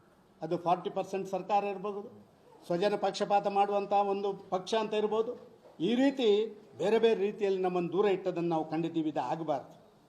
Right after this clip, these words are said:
ಇದಕ್ಕಾಗಿಯೇ ನಾನು ಹೇಳ್ತಾ ಇರುವಂಥದ್ದು, ಮೋದಿಯವರ ಆ ಭಾರತೀಯ ಜನತಾ ಪಾರ್ಟಿ ಅದು ಕರ್ನಾಟಕ ರಾಜ್ಯದಲ್ಲಿ ಇರಬೇಕು. ಮೋದಿಯವರು ಹೇಳಿದಂಥ ಪರಿವಾರವಾದ, ಮೋದಿಯವರು ಹೇಳಿದಂಥ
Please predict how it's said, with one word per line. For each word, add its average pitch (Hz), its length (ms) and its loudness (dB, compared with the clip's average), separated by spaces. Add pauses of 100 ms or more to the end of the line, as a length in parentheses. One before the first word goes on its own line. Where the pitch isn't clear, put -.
(420)
ಇದಕ್ಕಾಗಿಯೇ 240 540 2
ನಾನು 220 200 4
ಹೇಳ್ತಾ 196 340 2
ಇರುವಂಥದ್ದು, 185 800 0 (480)
ಮೋದಿಯವರ 196 680 2 (840)
ಆ 165 140 4
ಭಾರತೀಯ 180 520 -2
ಜನತಾ 165 400 -2
ಪಾರ್ಟಿ 165 520 -4 (200)
ಅದು 143 140 -10
ಕರ್ನಾಟಕ 160 540 -6
ರಾಜ್ಯದಲ್ಲಿ 147 560 -6
ಇರಬೇಕು. 127 420 -10 (600)
ಮೋದಿಯವರು 196 400 4
ಹೇಳಿದಂಥ 180 480 0
ಪರಿವಾರವಾದ, 185 800 6 (1400)
ಮೋದಿಯವರು 202 440 2
ಹೇಳಿದಂಥ 196 440 0